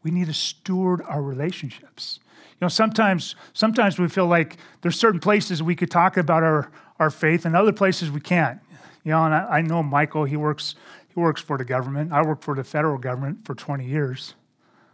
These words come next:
And people try to tell me that, uh, the chief that passed away yesterday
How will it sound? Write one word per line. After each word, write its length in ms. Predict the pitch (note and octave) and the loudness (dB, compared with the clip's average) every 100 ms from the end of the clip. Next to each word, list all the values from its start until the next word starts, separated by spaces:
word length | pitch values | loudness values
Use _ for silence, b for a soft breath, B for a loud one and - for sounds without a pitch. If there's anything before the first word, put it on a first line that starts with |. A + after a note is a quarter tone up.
| b b b _ _ _ _ _ _ b b b b b b b b - | b b b _ _ _ _ _ _ b b b b b b b b -6
And 120 | E3 | 0
people 280 | A3+ A3+ - | 2 2 2
try 180 | G#3+ | 2
to 80 | F3+ | 2
tell 240 | - F#3 G#3 | 2 2 4
me 140 | D#3 | 2
that, 280 | D3 D3+ - b b b b _ | 2 0 -2 b b b b _
uh, 540 | G3 D3+ C#3+ C3+ B2+ E3 | -2 2 4 4 0 -4
the 140 | F3+ | -6
chief 400 | D#3 - G#3 G3 - | -6 0 2 2 0
that 200 | D#3+ - | -2 2
passed 340 | F3+ - - | 2 2 -2
away 440 | D3+ D#3+ D#3+ D3 B B B | 0 2 2 0 B B B
yesterday 640 | D#3+ C#3 - C#3+ B2+ G#2+ | 0 0 -2 -4 -4 -6